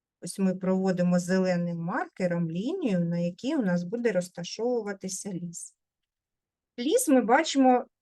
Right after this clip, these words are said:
здалеку, тобто чітко у нас не промальовуються ні ялиночки, ні дерева, і ми з вами широкою стороною маркера спробуємо зараз промалювати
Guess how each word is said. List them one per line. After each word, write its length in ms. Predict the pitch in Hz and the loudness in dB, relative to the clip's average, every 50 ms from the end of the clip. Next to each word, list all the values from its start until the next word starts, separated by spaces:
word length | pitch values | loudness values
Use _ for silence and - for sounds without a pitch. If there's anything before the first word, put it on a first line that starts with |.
| _ - | _ -8
здалеку, 800 | 196 180 175 160 160 214 214 214 196 170 165 180 180 180 - _ _ _ | -6 -6 -4 0 4 6 6 8 6 4 2 0 -4 -6 -10 _ _ _
тобто 340 | - 214 196 - - 180 180 | 0 0 0 -2 -4 -6 -6
чітко 560 | - - - 233 262 349 381 - - - 226 | -4 -4 -2 0 0 0 0 0 0 2 2
у 40 | 208 | 4
нас 260 | 196 196 202 - - | 4 2 2 0 0
не 120 | 208 208 | -2 -2
промальовуються 960 | 202 - 214 202 208 208 202 202 196 190 180 175 170 170 165 170 - - 170 | -2 -2 -2 0 0 2 2 4 4 4 4 2 0 -2 -6 -6 -8 -8 -6
ні 200 | 160 165 160 160 | -6 -4 -4 -6
ялиночки, 840 | 156 156 160 160 160 175 240 330 415 381 285 254 254 - - - 190 | -4 -4 -4 -4 -2 -2 0 0 2 2 2 2 2 0 -4 -6 -4
ні 140 | 170 170 170 | -4 -4 -4
дерева, 680 | 165 165 165 165 170 180 240 311 330 262 240 220 220 - | -4 -6 -6 -4 -4 -2 -2 0 0 0 0 -2 -2 -4
і 120 | - 196 240 | -6 -6 -4
ми 160 | 311 466 508 | -4 -4 -6
з 120 | - - | -8 -4
вами 380 | 202 233 277 320 302 277 247 262 - _ _ | -2 0 0 2 2 0 0 -2 -4 _ _
широкою 800 | - - - - 269 247 226 214 196 180 175 175 - 170 160 156 | -10 -4 0 4 4 4 4 4 2 0 0 -2 -4 -6 -6 -6
стороною 840 | - - _ 180 175 170 165 170 160 170 170 170 175 196 240 311 339 - _ _ | -8 -8 _ -4 -4 -2 -2 -4 -4 -4 -6 -4 -2 -2 -2 -2 -4 -6 _ _
маркера 580 | 302 302 311 330 330 - - 339 339 339 339 349 - _ _ _ _ _ _ _ _ | -4 -2 -2 -2 -2 -4 -6 -6 -6 -4 -6 -8 -10 _ _ _ _ _ _ _ _
спробуємо 840 | - - - _ - 359 415 440 381 269 277 254 233 226 214 196 196 | -20 -20 -14 _ -2 2 2 2 4 4 4 4 4 2 0 0 -2
зараз 680 | 190 202 214 262 311 339 330 302 285 - - - - _ _ _ _ _ _ _ _ - | 0 2 2 2 2 2 0 -2 -4 -6 -12 -16 -20 _ _ _ _ _ _ _ _ -4
промалювати 1120 | 220 220 214 202 196 190 190 175 175 175 175 175 185 220 269 330 349 - - 269 269 277 | -2 0 2 2 2 2 2 0 -2 -4 -4 -4 -2 -2 -2 -2 -4 -4 -4 -4 -4 -4